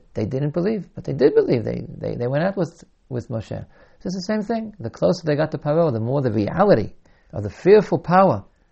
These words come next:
the awesome strength and tyranny of Paro, the more that reality became apparent. So the, the thoughts, the beliefs in their heads, true beliefs, genuine beliefs, but they, they pale by comparison. They don't have the same amount of reality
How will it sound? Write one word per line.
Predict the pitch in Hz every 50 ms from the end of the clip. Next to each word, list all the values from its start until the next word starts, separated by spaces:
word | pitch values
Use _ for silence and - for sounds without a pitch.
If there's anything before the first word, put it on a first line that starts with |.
| _ _ -
the | - 85
awesome | 131 170 - - 165 143
strength | - - - 151 175 190 196 - - 123
and | 117 -
tyranny | - 196 196 190 147 113 95 - - -
of | 107 -
Paro, | - 131 135 151 156 143 120 - 104 - _ _ _ _ _ - - -
the | 120
more | 127 160 175
that | 165 175 147
reality | 147 131 135 165 185 185 160 139 113
became | 113 110 113 - - 139 156 156 151
apparent. | 160 143 - 175 208 226 208 175 151 - - _ _ _ _ _
So | - - - 127
the, | 131 147 139 - - _ _ _ -
the | 120 117
thoughts, | _ - - 190 190 185 160 - - - -
the | - 131 110
beliefs | 123 127 127 151 185 185 175 - -
in | 151
their | 139 135 131
heads, | 160 190 185 151 113 - -
true | - - 285 294
beliefs, | 302 202 117 104 90 - - - - _ _ _ _ -
genuine | 143 143 190 220 220 196 160
beliefs, | 123 113 101 104 98 - - - _ _ _ _ _ -
but | 123 -
they, | - 127 123
they | 127 120
pale | 117 _ - 156 185 190 175 139
by | 117 110
comparison. | 113 - 117 107 139 156 170 165 165 - 92 92
They | 107
don't | 131 151 165
have | 170 139
the | 117
same | - - - 156 160 151 139
amount | 139 151 151 147
of | 135 120
reality | 117 - - 135 160 175 165 127 110 107